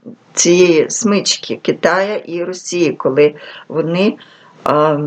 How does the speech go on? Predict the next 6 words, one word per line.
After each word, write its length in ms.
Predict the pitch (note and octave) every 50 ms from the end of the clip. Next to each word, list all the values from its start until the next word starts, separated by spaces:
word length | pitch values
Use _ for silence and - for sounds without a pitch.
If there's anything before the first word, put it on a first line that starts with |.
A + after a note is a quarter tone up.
| C#3+ C3+ C3 - - _ _ _ _ _ -
майже, 760 | - E3 E3+ E3+ F3 F#3 F#3+ G#3 A3 G#3+ - G#3+ G#3 G#3 - - -
майже 540 | E3+ E3 E3+ E3+ F3 F3+ F#3+ G3 F#3 F3+
пішли, 640 | F3 F3 - E3 - - - D#3+ F3 F3+ E3 B2 - - _ _ _ _ _ _ _ _ - - - -
е, 500 | - D3+ D3+ D3 C#3+ C#3+ C#3+ C3+ C#3 - - D#3 - - - - _ _
таким 300 | - - E3+ - F3+ D#3+
союзом. 760 | D3+ - - F#3+ F#3+ F#3+ F#3 D3+ C3+ A#2+ - - G#2 E2 -